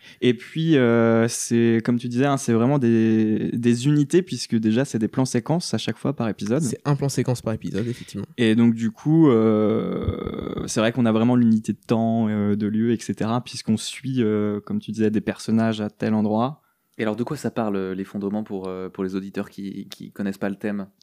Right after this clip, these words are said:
Speaker 1: Eh bien,
Speaker 3: Voilà.
Speaker 1: on va parler de, euh, collapsologie. Voilà.
Speaker 2: D'accord.
Speaker 1: Alors, c'est vrai que moi, c'est un thème que j'ai souvent entendu, euh, de nom.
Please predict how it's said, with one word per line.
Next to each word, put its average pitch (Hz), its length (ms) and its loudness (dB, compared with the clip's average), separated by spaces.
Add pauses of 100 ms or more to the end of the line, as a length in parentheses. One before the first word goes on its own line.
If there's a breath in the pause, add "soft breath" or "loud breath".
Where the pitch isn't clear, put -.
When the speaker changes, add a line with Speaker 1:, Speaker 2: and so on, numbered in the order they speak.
(340 loud breath)
Speaker 1:
Eh 104 100 2
bien, 139 160 2
Speaker 3:
Voilà. 147 40 4
Speaker 1:
on 147 100 2
va 117 120 2
parler 143 320 0
de, 120 120 2
euh, 107 240 4
collapsologie. 131 840 0 (540)
Voilà. 90 160 -8 (360 loud breath)
Speaker 2:
D'accord. 131 100 -10
Speaker 1:
Alors, 107 140 0
c'est 123 120 -4
vrai 127 120 2
que - 40 -8
moi, 135 80 -2
c'est 120 140 -4
un 110 80 2
thème 127 260 2
que 110 140 -2
j'ai 107 160 0
souvent 120 480 0
entendu, 110 560 -4
euh, 101 300 -4
de 110 120 2
nom. 127 200 2